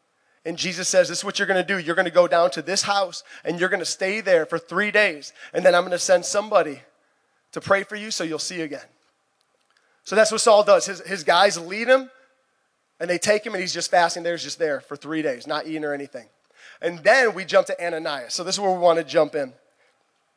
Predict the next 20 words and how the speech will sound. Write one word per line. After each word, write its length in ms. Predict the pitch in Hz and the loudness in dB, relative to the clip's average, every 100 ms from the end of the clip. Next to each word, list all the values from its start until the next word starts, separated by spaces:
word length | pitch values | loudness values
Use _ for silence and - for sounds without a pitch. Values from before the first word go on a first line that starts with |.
| _ _ - | _ _ -4
It 80 | 190 | 2
says, 220 | 226 196 | 4 4
"Now 160 | 220 202 | 4 6
there 220 | 226 277 | 6 4
was 200 | 311 226 | 2 -2
a 60 | |
certain 320 | 196 - 277 285 | -2 0 0 0
disciple," 540 | 285 - 202 190 165 | 0 4 4 4 2
and 100 | 185 | 0
this 100 | 285 | 0
is 60 | 349 | 0
what 100 | 277 | 0
I 20 | |
think 240 | 302 196 | -2 -4
you 140 | 233 311 | -2 2
and 80 | |
I 120 | 240 233 | 4 2
can 140 | 214 | 0
relate 280 | 202 190 165 | 0 0 0
with. 180 | 143 | -6